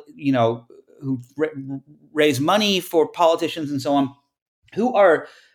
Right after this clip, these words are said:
terrified by this guy and his, um, his beliefs around crime. He, he wants to essentially strip ar-, strip away most things, uh, that,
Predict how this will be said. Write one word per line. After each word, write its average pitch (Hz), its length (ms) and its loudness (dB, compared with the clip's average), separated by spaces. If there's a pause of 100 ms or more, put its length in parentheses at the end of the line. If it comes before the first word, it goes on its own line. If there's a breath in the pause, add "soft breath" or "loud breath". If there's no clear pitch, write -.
(320 loud breath)
terrified 117 840 0
by 110 160 2
this 107 220 -8
guy 104 300 0
and 113 220 -4
his, 117 640 -4
um, 117 240 -2
his 123 160 -6
beliefs 127 640 -4
around 104 320 -4
crime. 156 340 0
He, 196 440 -8 (400 loud breath)
he 208 100 -8
wants 247 300 0
to 214 100 0
essentially 165 520 -2
strip - 460 -2
ar-, 139 320 -2
strip - 320 -4
away 139 320 2
most 127 680 2
things, 135 680 2
uh, 117 340 0 (180)
that, 113 580 0